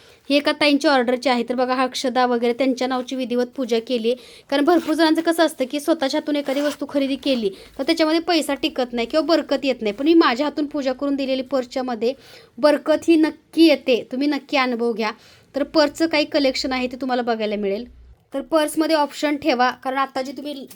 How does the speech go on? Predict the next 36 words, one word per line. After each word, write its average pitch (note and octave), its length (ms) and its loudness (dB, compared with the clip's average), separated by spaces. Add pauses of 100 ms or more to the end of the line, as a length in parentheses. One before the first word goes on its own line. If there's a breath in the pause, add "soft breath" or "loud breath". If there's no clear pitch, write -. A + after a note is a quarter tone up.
(140)
पर्स C#4 220 -2
बघताय, B3+ 460 -4 (160)
ती C#4+ 80 -6
व्हिडिओ C#4+ 260 0
बघितल्या C4+ 360 -2
बघितल्या C4+ 260 -4
भरपूर C4 420 -2
ताईंचं C4 300 -2
बुकिंग B3+ 280 -4
होतं, B3 200 -6
त्यामुळे B3 340 -2
पर्समध्ये B3+ 380 -2
ऑप्शन A#3+ 320 0
ठेवा. A3+ 260 -2 (420 loud breath)
एकूण C#4 260 2
ह्याला D#4 180 4
चार C#4+ 280 2
कप्पे C4+ 320 -2
आहेत. F#3+ 260 0 (400 soft breath)
ज्या C#4+ 140 4
ताईंना D4 280 2
ही D4 60 0
सुंदरशी C4+ 480 -2
पर्स C4 340 -2
हवी A#3+ 200 -2
आहे, G#3+ 260 -2 (280 soft breath)
सुवासिनींना C4 840 0 (200)
तुम्हाला, B3 380 0
अ, A3+ 260 -8
द्यायची B3 360 0
असेल, A3 460 -4
किंवा B3+ 240 0
तुम्ही - 400 -8
सुवासिनींची C4+ 640 0
सुद्धा C4+ 340 -2
भरपूर C4 340 -2